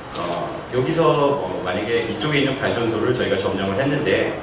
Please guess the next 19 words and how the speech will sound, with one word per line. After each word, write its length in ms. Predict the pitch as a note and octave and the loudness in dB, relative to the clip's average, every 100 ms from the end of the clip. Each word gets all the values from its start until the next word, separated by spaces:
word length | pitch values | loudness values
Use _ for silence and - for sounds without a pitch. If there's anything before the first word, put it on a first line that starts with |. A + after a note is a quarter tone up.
| - - | -10 -4
제가 220 | G2 F#2+ | -2 0
죽어가지고 720 | F#2+ G2 A2+ - - - C3 - | -2 0 2 2 0 0 -2 -2
이쪽에서 460 | G2 A#2+ A#2+ A#2+ - | -4 -2 0 0 -2
다시 260 | F#2+ G#2+ | -4 -4
시작을 380 | G2+ C#3 C#3+ C3 C#3 | -4 -2 0 2 2
해서 480 | C3 B2 B2 B2 - | 2 2 2 0 -4
다시 300 | - B2+ B2 | -6 -6 -4
가려면은 500 | F#2 F#2+ F2+ B2+ - | -2 -2 -2 -4 -2
너무 240 | F#2 G2 | -2 -2
긴 220 | - A2+ | -2 0
시간이 300 | A2+ C3 C3 | 2 2 2
걸리기 320 | - - - - | -2 -2 -4 -4
때문에 480 | F2 F#2 C3+ - - - - | -4 -2 -4 -4 -8 -12 -10
중간중간에 680 | A2+ C3+ C#3 C#3 C#3 C3 F#2+ | -4 0 2 2 0 0 0
있는 220 | F#2+ G2+ | 0 0
이런 280 | F#2 F#2+ G2 | 0 0 0
벙커를 600 | F#2+ G2 - G2 G#2 G#2 | 0 0 2 2 2 0
점령하시게 520 | G2 F#2+ G2 - - | -2 0 0 0 0
되면은 520 | F#2+ E2+ F2+ C3 B2 | 0 0 0 -2 -2